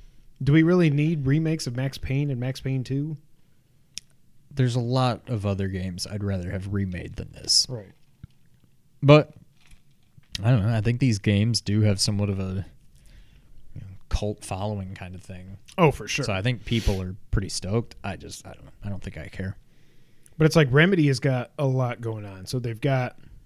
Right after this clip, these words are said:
Speaker 1: so these two remakes, oh, and they're gonna be sold as one package game, which is cool. That's good. I like that it is current gen only.
Speaker 2: Yes.
Speaker 1: Or next gen, if that's how you wanna say it. But, like, they've,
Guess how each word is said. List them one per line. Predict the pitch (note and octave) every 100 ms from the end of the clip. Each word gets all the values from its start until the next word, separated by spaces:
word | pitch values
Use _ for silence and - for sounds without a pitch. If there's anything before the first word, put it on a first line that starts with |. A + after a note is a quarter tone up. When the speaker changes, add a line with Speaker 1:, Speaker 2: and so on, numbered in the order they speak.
| -
Speaker 1:
so | B2+
these | A#2+ D#3 D3+
two | E3
remakes, | C#3+ B2 A2+ G#2+ - - - - _ _ - -
oh, | - C3
and |
they're | B2+
gonna | C#3+ D3
be |
sold | C3+ D3+ C3+
as | A#2+
one | A#2 A#2+ A2+ A2 _ - _ _ _ _ - - - D#3+ E3 - -
package | - C3+ - G#2+ -
game, | A#2+ F#2+ E2+ G#2
which | A2
is | G#2+
cool. | - - -
That's | A2+ -
good. | - - - - - - - - - - - - - - - - - -
I | D3+
like | D3 F3+ F#3
that | E3+
it | D3
is | C#3+ C3+
current | - C#3 B2
gen | C3 A2+
only. | G2+ F#2+ B2+ - - - -
Speaker 2:
Yes. | A#2+ - - A#2+
Speaker 1:
Or |
next | A2 G2+ -
gen, | G2+ F#2
if | F2+
that's | F#2+
how | G2
you | F#2+
wanna | G2+
say | G2 F2
it. | E2+ - -
But, | B2+ C#3+
like, | C3+ - - -
they've, | C#3